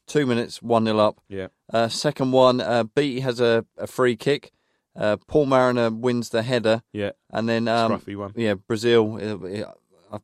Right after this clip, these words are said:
Speaker 1: put he's on the, he wasn't on the ground, but, uh, but, um, yeah, no, he, Mariner headers it,
Speaker 2: <laughs>
Speaker 1: puts it to Brazil, who's, who can control it on the ground, and then Mariner just sort of
Speaker 2: Hits in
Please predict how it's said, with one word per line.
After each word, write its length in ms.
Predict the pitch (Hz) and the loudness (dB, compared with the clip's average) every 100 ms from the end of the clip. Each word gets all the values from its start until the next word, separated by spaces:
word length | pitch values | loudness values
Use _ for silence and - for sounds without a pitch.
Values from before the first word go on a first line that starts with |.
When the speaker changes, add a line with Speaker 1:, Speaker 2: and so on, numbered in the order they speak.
| _ | _
Speaker 1:
put 160 | 156 | -8
he's 120 | 98 | -6
on 120 | 104 95 | -6 -6
the, 120 | 85 | -8
he 120 | 101 | -6
wasn't 240 | 117 104 | -4 -4
on 80 | 95 | -4
the 80 | 101 | -4
ground, 320 | 92 90 95 | -4 -4 -4
but, 120 | - | -8
uh, 100 | 92 85 | -12 -10
but, 200 | - 98 | -6 -4
um, 260 | 104 101 101 _ _ _ | -2 -4 -6 _ _ _
yeah, 100 | 123 | -2
no, 160 | 120 107 - _ - | 2 0 -2 _ -6
he, 220 | 139 98 90 - | -6 -6 -12 -6
Mariner 340 | 147 170 165 | 2 4 4
headers 320 | 127 127 120 113 | 2 0 0 2
it, 220 | 120 139 _ | 2 0 _
Speaker 2:
<laughs> 140 | _ - | _ 2
Speaker 1:
puts 200 | 190 156 | 2 2
it 80 | 135 | -8
to 60 | |
Brazil, 440 | 110 120 120 120 110 | -4 0 4 4 2
who's, 280 | 123 117 | -2 -4
who 260 | 113 120 117 | -4 -6 -6
can 240 | - 123 113 _ | -6 -10 -10 _
control 360 | - 120 147 135 | -12 -2 0 0
it 40 | |
on 120 | 110 | -2
the 80 | 107 | -4
ground, 380 | 98 107 104 104 | -2 0 0 -2
and 120 | 107 | -4
then 240 | 110 107 101 _ | -4 -6 -10 _
Mariner 340 | - 123 120 107 | -6 -2 -2 -4
just 220 | 107 101 | -10 -10
sort 280 | 117 92 101 | -6 -6 -8
of 40 | _ | _
Speaker 2:
Hits 40 | |
in 40 | - | -12